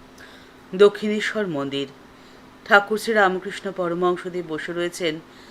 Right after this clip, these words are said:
দক্ষিণেশ্বরের সিঁড়িতে, শিবের সিঁড়িতে তিনি বসে রয়েছেন। বেলা প্রায় অপরাহ্ন পাঁচটা। ঠাকুরের কাছে রয়েছেন অধর, ডাক্তার, নিতাই, মাস্টারমশাই প্রভৃতি দু একজন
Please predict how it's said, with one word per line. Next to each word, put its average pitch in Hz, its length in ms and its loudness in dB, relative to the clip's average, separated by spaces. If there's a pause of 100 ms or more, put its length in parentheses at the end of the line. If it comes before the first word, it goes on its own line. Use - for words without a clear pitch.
(240)
দক্ষিণেশ্বরের 202 840 -2
সিঁড়িতে, 131 540 -8 (580)
শিবের 254 500 -2
সিঁড়িতে 185 440 -6
তিনি 190 280 -12
বসে 135 240 -6
রয়েছেন। 120 440 -6 (880)
বেলা 160 460 2
প্রায় 156 380 -2
অপরাহ্ন 151 580 -6
পাঁচটা। 127 480 -2 (920)
ঠাকুরের 208 440 0
কাছে 214 360 0
রয়েছেন 214 420 -2 (540)
অধর, 170 760 2
ডাক্তার, 160 680 -2
নিতাই, 156 560 -2 (420)
মাস্টারমশাই 202 640 -2
প্রভৃতি 220 500 -6 (500)
দু 196 140 0
একজন 208 380 -4